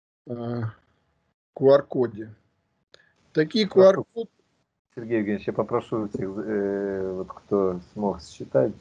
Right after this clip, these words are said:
Speaker 2: записать, э, что там обнаружено.
Speaker 1: Ну,
Speaker 2: Сейчас.
Speaker 1: вот такие Q R-коды,
Speaker 2: Как говорится.
Speaker 1: да, можно отправлять индивидуально каждому ребенку, то есть не всему классу. Можно, конечно, всему классу отправить на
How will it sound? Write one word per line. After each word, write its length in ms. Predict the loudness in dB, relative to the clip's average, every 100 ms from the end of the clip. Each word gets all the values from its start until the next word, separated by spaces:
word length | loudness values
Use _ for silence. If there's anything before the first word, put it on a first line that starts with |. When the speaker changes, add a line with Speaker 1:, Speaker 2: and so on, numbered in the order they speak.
| -8
Speaker 2:
записать, 540 | -8 -6 -2 2 2 0
э, 180 | -8 -10 -10
что 180 | -4
там 280 | 0 0 -2
обнаружено. 580 | -6 0 0 0 -6 -14 -18 -20 -20 -20 -20 _ -20 _ _ _ -20 _ _ _ _ -10
Speaker 1:
Ну, 320 | -4 0 0
Speaker 2:
Сейчас. 340 | 2 2 2
Speaker 1:
вот 180 | 2 2
такие 360 | 2 -2 -2 -2
Q 140 | 4
R-коды, 220 | 4 6 2
Speaker 2:
Как 100 | 2
говорится. 320 | -2 -6 _ _ _ _ _ _
Speaker 1:
да, 240 | -4 0 2
можно 420 | 4 4 4 2
отправлять 580 | 2 4 4 6 2 0
индивидуально 800 | -6 -4 -6 2 6 6 4 -2
каждому 600 | 4 4 4 -2 -4 -2
ребенку, 560 | -4 -2 -4 -4 -6
то 120 | -4 -2
есть 220 | -2 -6 _ _ _
не 220 | -2 0
всему 400 | 0 0 0 0
классу. 420 | 0 2 4 4 2
Можно, 240 | 2 2
конечно, 420 | 2 4 2 -2
всему 280 | -6 -4 -4
классу 380 | 4 4 4 0
отправить 520 | 0 0 2 2 -2
на 380 | -6 -4 -4